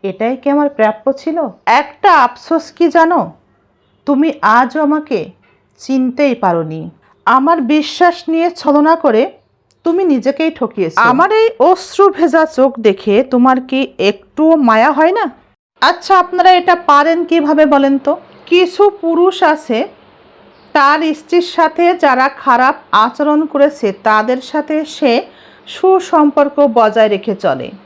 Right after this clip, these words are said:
তাদের সাথেও ভালো সম্পর্ক বজায় রাখে। কিন্তু বিশ্বাস করেন, আমি আজও এমন কোনো নারী দেখিনি, যার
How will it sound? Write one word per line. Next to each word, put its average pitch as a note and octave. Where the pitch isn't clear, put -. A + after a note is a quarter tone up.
তাদের D4
সাথেও F4+
ভালো D4
সম্পর্ক C#4
বজায় G#3
রাখে। E3
কিন্তু F#4+
বিশ্বাস D4+
করেন, D4+
আমি C4
আজও C4
এমন C4
কোনো D#4
নারী B3+
দেখিনি, A#3+
যার E4